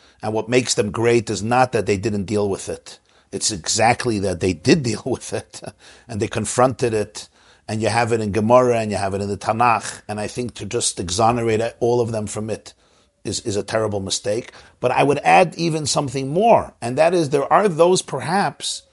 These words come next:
whose form of struggle may have taken on a different shape. But when you would come to them, Eli, or I would come to them and open your heart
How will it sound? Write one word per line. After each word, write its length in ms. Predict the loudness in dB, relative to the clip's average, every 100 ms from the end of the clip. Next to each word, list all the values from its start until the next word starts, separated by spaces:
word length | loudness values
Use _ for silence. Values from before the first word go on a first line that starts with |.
| _ _ _ _
whose 260 | -4 -2 -2
form 420 | -2 4 4 4
of 80 | 2
struggle 540 | 2 4 4 6 2
may 160 | -2 -4
have 200 | -4 -2
taken 380 | 0 0 0 -2
on 180 | -2
a 80 | -2
different 360 | -4 -6 -6 -8
shape. 480 | -6 -2 -2 -2 -16 _ -20 _ 4
But 160 | 6
when 180 | 6 4
you 140 | 4
would 240 | 6 4 4
come 260 | 2 2
to 120 | 2 0
them, 260 | 0 -2
Eli, 240 | -2 -2 -2
or 120 | 4
I 120 | 4
would 180 | 4 0
come 220 | 0 0
to 120 | 0
them 280 | -2 -2 -6
and 120 | -8 _ 2
open 480 | 4 4 2 0
your 140 | 0 -2
heart 640 | 0 2 2 2 -6 -20